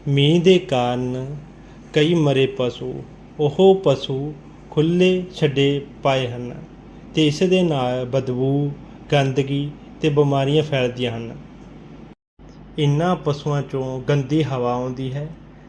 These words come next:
ਤੇ ਪਾਣੀ ਗੰਦਾ ਹੋ ਜਾਂਦਾ ਹੈ। ਡੇਂਗੂ ਤੇ ਚਮੜੀ ਦੇ ਰੋਗ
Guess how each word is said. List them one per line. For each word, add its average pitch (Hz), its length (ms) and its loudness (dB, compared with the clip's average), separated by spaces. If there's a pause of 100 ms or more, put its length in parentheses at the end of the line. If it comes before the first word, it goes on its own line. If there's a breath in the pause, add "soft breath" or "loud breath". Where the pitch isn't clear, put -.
(140)
ਤੇ 165 80 0
ਪਾਣੀ 151 440 2
ਗੰਦਾ 139 300 2
ਹੋ 123 160 -6
ਜਾਂਦਾ 120 340 -6
ਹੈ। 120 140 -12 (680 loud breath)
ਡੇਂਗੂ 139 680 0 (500)
ਤੇ 160 100 0
ਚਮੜੀ 156 380 2
ਦੇ 151 220 0
ਰੋਗ 139 680 0